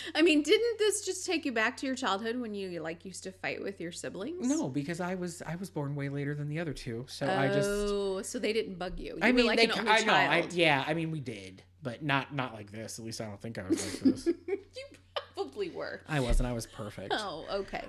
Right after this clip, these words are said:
Speaker 1: All right.
Speaker 2: Um, then
Speaker 1: <laughs>
Speaker 2: they're like, "You can't open it at all." And the, these,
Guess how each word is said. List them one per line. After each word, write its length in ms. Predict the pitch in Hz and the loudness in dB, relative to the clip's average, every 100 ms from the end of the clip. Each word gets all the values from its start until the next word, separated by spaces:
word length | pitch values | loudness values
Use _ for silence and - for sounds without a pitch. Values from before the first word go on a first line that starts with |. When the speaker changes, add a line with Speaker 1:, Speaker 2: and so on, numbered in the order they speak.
| - | 0
Speaker 1:
All 40 | |
right. 280 | 185 175 165 | 4 8 8
Speaker 2:
Um, 260 | 143 139 143 | 8 4 0
then 680 | 175 196 214 208 339 156 311 - | 4 6 6 2 0 0 -6 -6
Speaker 1:
<laughs> 100 | - | -20
Speaker 2:
they're 280 | - 165 180 | -4 6 6
like, 280 | 175 160 160 | 8 4 2
"You 80 | 151 | -6
can't 320 | 160 170 156 | 2 2 2
open 260 | 143 135 139 | -2 0 0
it 220 | 139 - _ _ - | 0 -4 _ _ -8
at 80 | 131 | 0
all." 400 | 139 139 127 131 | 4 6 6 2
And 120 | 135 | -4
the, 80 | 127 - - | -8 -10 -6
these, 240 | - 254 | -2 -2